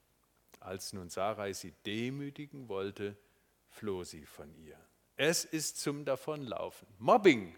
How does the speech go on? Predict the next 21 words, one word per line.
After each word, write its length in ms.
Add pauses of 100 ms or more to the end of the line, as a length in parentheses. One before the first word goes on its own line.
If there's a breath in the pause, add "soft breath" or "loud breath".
(100)
findet 380
hier 180
statt. 420 (760)
Ja. 80 (2000 soft breath)
Das 140
ist 60
eins 280
der 140
ganz 460
wenigen 480
Dinge, 280
die 180
wir 140
in 100
der 120
Bibel 360
im 80
Neuen 260
Testament 600
nicht 320
finden. 580